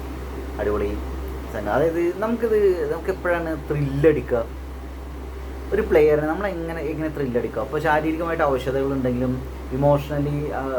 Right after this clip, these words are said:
അവശതകൾ, ബുദ്ധിമുട്ടുകളുണ്ടെങ്കിലും, അങ്ങനെ എന്തെങ്കിലും ബുദ്ധിമുട്ടുകളുണ്ടെങ്കിലും അതിനെ അതിജീവിച്ചിട്ടും ഉള്ളൊരു സംഗതിയില്ലേ? ഇപ്പം, ഇപ്പോൾ ഇതിനു മുമ്പുള്ള, ആ, Bigg Boss-ൻ്റെ സീസണുകളിലൊക്കെ നമ്മൾ കണ്ടതാണ്,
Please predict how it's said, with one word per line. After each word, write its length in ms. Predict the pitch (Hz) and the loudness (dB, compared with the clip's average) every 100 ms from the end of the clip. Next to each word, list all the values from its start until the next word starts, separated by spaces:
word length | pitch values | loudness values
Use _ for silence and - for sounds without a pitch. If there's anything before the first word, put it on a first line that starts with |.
| 117 123 | 0 0
അവശതകൾ, 340 | 123 127 127 127 | -2 0 0 2
ബുദ്ധിമുട്ടുകളുണ്ടെങ്കിലും, 840 | 123 127 123 123 123 117 113 117 120 - - - - - | 2 2 4 4 4 0 -2 -6 -8 -12 -14 -14 -10 -4
അങ്ങനെ 180 | 147 190 190 | -2 0 2
എന്തെങ്കിലും 300 | 190 196 165 | 2 2 2
ബുദ്ധിമുട്ടുകളുണ്ടെങ്കിലും 800 | 151 156 151 160 151 143 147 147 147 | 0 2 4 4 4 0 0 0 -2
അതിനെ 260 | 143 170 175 | -4 -4 -2
അതിജീവിച്ചിട്ടും 680 | 143 143 143 147 - - - 147 | -2 -2 -4 -4 -6 -4 -4 -4
ഉള്ളൊരു 220 | 156 151 - | -4 -4 -2
സംഗതിയില്ലേ? 540 | 139 131 131 110 98 104 | -2 0 -2 -2 -4 -6
ഇപ്പം, 220 | - 175 165 139 - - | -6 -8 -8 -10 -10 -8
ഇപ്പോൾ 220 | 165 160 165 170 - - - 180 180 | -2 0 0 -4 -10 -8 -4 -2 -2
ഇതിനു 180 | 180 190 | -2 -2
മുമ്പുള്ള, 280 | 170 170 165 160 151 - - - - 143 | 2 6 6 4 -2 -12 -14 -12 -6 -4
ആ, 20 | 135 139 - - - - - | -4 -6 -8 -8 -10 -10 -8
Bigg 120 | 156 143 | -2 2
Boss-ൻ്റെ 320 | 151 147 143 147 | 2 2 0 0
സീസണുകളിലൊക്കെ 540 | 139 139 139 135 131 | 0 2 2 0 0
നമ്മൾ 160 | 131 131 | 0 0
കണ്ടതാണ്, 320 | 120 113 110 | 0 0 0